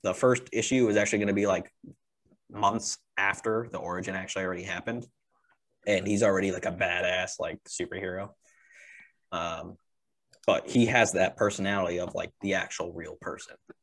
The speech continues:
And I actually did that for a number of people that are in, like, the Seer Chronicles too and stuff.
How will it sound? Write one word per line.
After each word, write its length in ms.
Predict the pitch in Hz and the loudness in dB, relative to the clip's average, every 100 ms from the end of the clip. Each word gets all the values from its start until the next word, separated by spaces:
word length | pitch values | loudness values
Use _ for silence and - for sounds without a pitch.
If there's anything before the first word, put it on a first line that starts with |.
| - | -4
And 200 | 104 104 | -2 0
I 120 | 98 | 0
actually 320 | 101 - 92 | 0 -2 -4
did 240 | 90 101 95 | -2 -2 0
that 280 | 87 - - | -2 -4 -8
for 260 | 87 - | -8 -8
a 40 | 101 | -8
number 380 | 98 95 87 80 | -4 -4 -4 -6
of 80 | - | -8
people 280 | - 80 | -8 -6
that 120 | 82 85 | -6 -6
are 100 | 71 | -8
in, 180 | 85 - | -10 -14
like, 140 | - | -16
the 80 | - | -10
Seer 240 | - - | -6 -6
Chronicles 460 | - 82 - - - | -6 -8 -10 -16 -12
too 220 | 90 87 | -10 -10
and 100 | - | -12
stuff. 200 | - - | -14 -14